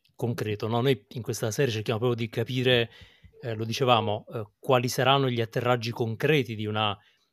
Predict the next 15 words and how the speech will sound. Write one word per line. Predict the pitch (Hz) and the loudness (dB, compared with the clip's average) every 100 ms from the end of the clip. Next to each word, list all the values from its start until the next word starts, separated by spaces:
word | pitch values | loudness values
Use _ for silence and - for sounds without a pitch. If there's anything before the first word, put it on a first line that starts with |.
| _ | _
tecnologia | - 135 131 123 123 156 | -8 -4 -2 0 2 2
che | 135 | 2
alcuni | 113 - 165 139 | -4 -2 2 2
hanno | 113 | 2
percepito | 110 110 131 117 117 | -2 -4 -6 -6 -4
solo | 143 131 | 0 0
in | |
modo | 123 117 113 | 2 0 0
molto | 123 - | -2 -4
superficiale | 117 123 107 - 127 123 104 | -8 -8 -8 -2 2 2 0
come | 107 107 | -2 -2
un'occasione | 104 120 - 135 135 127 | 0 -2 -2 0 2 0
di | 143 | 0
svolta, | 135 123 120 117 | 0 4 4 2
invece, | 104 117 117 107 | -2 -2 2 0